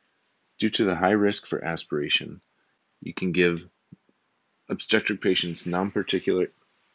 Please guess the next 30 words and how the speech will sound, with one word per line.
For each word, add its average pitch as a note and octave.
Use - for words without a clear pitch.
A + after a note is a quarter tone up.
particulate A#2+
antacids D#2+
just -
before F2
induction, -
which E2
are E2
sodium F2
citrate E2+
or E2
Bicitra. D2+
It's -
thirty G#2
milliliters, D#2+
a F2+
hundred F2+
fifty, D#2+
or D#2+
fifteen A#2
to F2
thirty F2
minutes D#2
before D#2+
surgery. -
You F2+
can F2
also F2
give F2
obstetric -
patients -